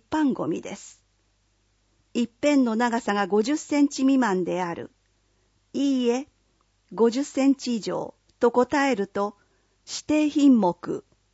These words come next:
六ページ参照であるという問いがあります。はいと答えると、指定品目、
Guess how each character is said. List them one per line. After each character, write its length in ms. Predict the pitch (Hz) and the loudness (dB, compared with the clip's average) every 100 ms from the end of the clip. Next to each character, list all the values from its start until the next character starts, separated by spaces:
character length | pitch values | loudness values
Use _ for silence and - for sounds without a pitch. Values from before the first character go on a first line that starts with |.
| - | -2
六 320 | 214 233 - | -2 -2 -2
ペ 200 | 277 262 | 0 0
ー 40 | |
ジ 120 | 175 175 | 0 -6
参 300 | - 175 180 | -2 0 0
照 480 | - 170 165 180 - - | -2 -4 -4 -6 -12 -8
で 260 | - 226 214 | 4 4 4
あ 140 | 190 | -2
る 220 | - - _ _ _ _ - | -6 -12 _ _ _ _ -2
と 140 | 285 | 2
い 120 | 262 | 2
う 140 | 262 247 | 0 -2
問 320 | - 269 208 | 0 0 2
い 20 | |
が 180 | 170 143 | 0 -2
あ 60 | 135 | -2
り 140 | 165 | -2
ま 160 | 156 220 | -2 -6
す。 240 | - - _ _ _ _ _ _ _ _ _ | -16 -20 _ _ _ _ _ _ _ _ _
は 200 | - 294 | -6 -2
い 160 | 320 - _ | -2 -4 _
と 140 | 254 | 0
答 360 | 240 247 277 269 | 2 0 2 0
え 80 | 247 | 0
る 120 | 190 | -4
と、 300 | - 175 175 _ _ _ _ - | -6 -8 -8 _ _ _ _ -16
指 160 | - | -6
定 220 | 311 302 | 0 0
品 300 | 302 294 269 | 2 4 4
目、 480 | 208 196 - 175 - | 2 -4 -8 -10 -10